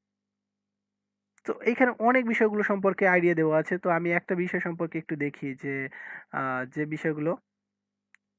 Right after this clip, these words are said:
প্রথমে যদি আমি একটা বিষয়গুলো সম্পর্কে আপনাদের একটু দেখাতে চাই, তো এখানে যদি আমি পরিচিতি, আহ, নিজের পরিচিতি বা কথোপকথন, এই চ্যাপ্টারটায় যদি চলে যাই,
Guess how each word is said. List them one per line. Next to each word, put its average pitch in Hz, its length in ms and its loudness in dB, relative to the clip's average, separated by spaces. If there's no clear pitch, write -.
প্রথমে 180 360 0
যদি 170 220 0
আমি 160 140 0
একটা 165 180 -4
বিষয়গুলো 156 360 -2
সম্পর্কে 147 360 -8
আপনাদের 147 260 -6
একটু 147 160 -6
দেখাতে 147 320 -4
চাই, 156 200 -2
তো - 200 -10
এখানে 185 300 -2
যদি 180 140 -4
আমি 175 120 -2
পরিচিতি, 175 500 -2
আহ, 147 240 0
নিজের 151 260 0
পরিচিতি 160 400 -6
বা 151 180 -2
কথোপকথন, 151 600 -6
এই 165 160 0
চ্যাপ্টারটায় 156 480 -4
যদি 147 200 -6
চলে 170 260 0
যাই, 123 160 -8